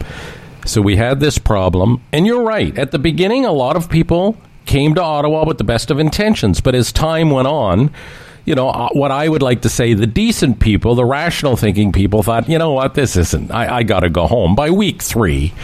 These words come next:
what was left wasn't very nice to look at. But the Emergencies Act, I mean, Trudeau brought it in, and, uh, people freak out, and it was for thirty days.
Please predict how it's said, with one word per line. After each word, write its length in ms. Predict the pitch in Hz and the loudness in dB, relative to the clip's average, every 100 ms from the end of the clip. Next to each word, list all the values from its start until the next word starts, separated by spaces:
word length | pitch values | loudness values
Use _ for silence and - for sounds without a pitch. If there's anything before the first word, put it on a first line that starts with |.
| - - - - - - - - - | -2 -2 -4 -6 -8 -10 -12 -10 -2
what 280 | 143 147 110 | 0 2 2
was 220 | 98 - | 0 0
left 360 | 98 85 - | 0 0 -2
wasn't 420 | 80 90 90 82 98 | 0 0 0 -2 -2
very 320 | 95 87 78 | 0 2 2
nice 300 | 80 80 78 | 2 2 0
to 80 | 82 | 0
look 240 | 82 90 | 0 0
at. 280 | 71 60 - - - - - - - - - - - | 0 -2 -6 -10 -10 -10 -10 -10 -12 -14 -16 -10 -4
But 140 | 160 160 | 0 2
the 100 | 190 | 2
Emergencies 760 | 190 226 254 226 - 143 101 | 2 0 0 0 0 2 2
Act, 320 | 101 104 160 | 2 0 -2
I 80 | 202 | 0
mean, 180 | 202 202 | 2 0
Trudeau 380 | - 240 214 202 | 0 0 2 2
brought 340 | 156 151 147 | 0 0 0
it 140 | 147 127 | 2 2
in, 180 | 104 | 2
and, 120 | 160 160 | 2 0
uh, 140 | 143 | 0
people 440 | 120 160 156 170 | 0 0 2 2
freak 600 | 147 - - 147 165 165 | 0 -4 -4 -2 0 0
out, 400 | 156 139 143 143 | -2 -2 -2 0
and 80 | 147 | 0
it 40 | 147 | 0
was 200 | 147 - | 0 0
for 180 | 170 | 0
thirty 580 | 151 - 185 180 185 185 | 0 -2 -2 0 0 2
days. 680 | 147 131 131 143 160 160 - | 2 0 0 0 0 -2 -4